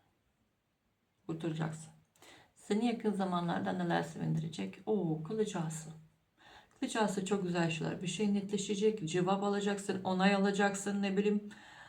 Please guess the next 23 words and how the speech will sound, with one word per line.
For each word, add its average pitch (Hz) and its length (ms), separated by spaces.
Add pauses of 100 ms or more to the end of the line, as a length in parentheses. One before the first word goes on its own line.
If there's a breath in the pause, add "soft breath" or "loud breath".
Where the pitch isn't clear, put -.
(140)
Böyle 233 300
bir 220 240 (960 loud breath)
çözmek 220 440
istediğin 220 300
soruları 220 500
çözeceksin. 214 800
Uzun 208 240
zaman 214 380
devam 214 260
eden 208 160
soruları 208 480
çözeceksin. 185 640
Böyle 214 260
bir 214 200 (340 loud breath)
hayatını 214 500
aydınlatacak. 190 800 (640)
Ba-, 180 320
bazı 185 360
bak, 170 220 (760 soft breath)
bir 185 140
karar, 175 480 (1040)
bir 185 260
adım, 185 480